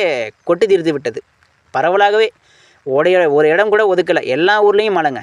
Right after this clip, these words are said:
எங்க சைடு இருக்கக்கூடிய எல்லா கிராமப்புறங்கள், ஊர் தாலுக்கா, மாவட்டம் முழுவதும் மழைங்க. பாருங்க, சுத்தி பாருங்க, எல்லாமே, அ, சரியான மழை. அந்த, அந்த அளவுக்கு மழை பெய்து விட்டது.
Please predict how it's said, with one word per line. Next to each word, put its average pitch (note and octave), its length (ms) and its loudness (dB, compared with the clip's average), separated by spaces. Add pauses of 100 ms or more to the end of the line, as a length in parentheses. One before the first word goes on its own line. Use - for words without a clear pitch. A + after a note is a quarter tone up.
எங்க C3+ 540 -2
சைடு F3+ 240 0
இருக்கக்கூடிய G3 340 0
எல்லா F3+ 380 2
கிராமப்புறங்கள், F#3 640 0
ஊர் F3+ 220 0
தாலுக்கா, F3 640 -2
மாவட்டம் F3+ 540 -2
முழுவதும் G3 360 0
மழைங்க. D3+ 200 -2
பாருங்க, D3 320 -2
சுத்தி E3 300 -2
பாருங்க, C3 280 -4 (380)
எல்லாமே, G3 500 0
அ, E3 300 0
சரியான F#3+ 440 -2
மழை. F3 180 -4 (520)
அந்த, C#3 280 -8
அந்த D3 380 -2
அளவுக்கு G#3+ 280 0
மழை F3 200 -2
பெய்து C#3 180 -2
விட்டது. A2+ 300 -12